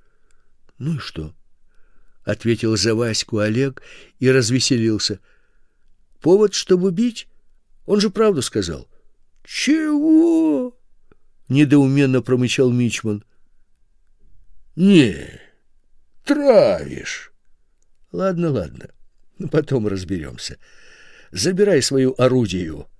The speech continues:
Олег сунул ему в руки доску. «В хозяйстве пригодится». «Да нет, нет, ты скажи, че, правда, что ли? Ну,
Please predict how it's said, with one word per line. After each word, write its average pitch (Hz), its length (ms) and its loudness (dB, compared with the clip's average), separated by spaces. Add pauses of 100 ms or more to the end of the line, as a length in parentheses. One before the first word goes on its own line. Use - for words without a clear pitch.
(760)
Олег 151 420 -2
сунул 147 460 2
ему 127 240 2
в 110 60 0
руки 127 260 -2
доску. - 480 -4 (520)
«В - 60 -20
хозяйстве 170 560 2
пригодится». 127 680 0 (380)
«Да 101 200 -4
нет, 135 320 -2
нет, 117 240 0
ты 104 160 0
скажи, 107 600 0
че, - 520 -2
правда, 311 400 0
что - 240 -2
ли? - 140 -16 (840)
Ну, 208 400 -2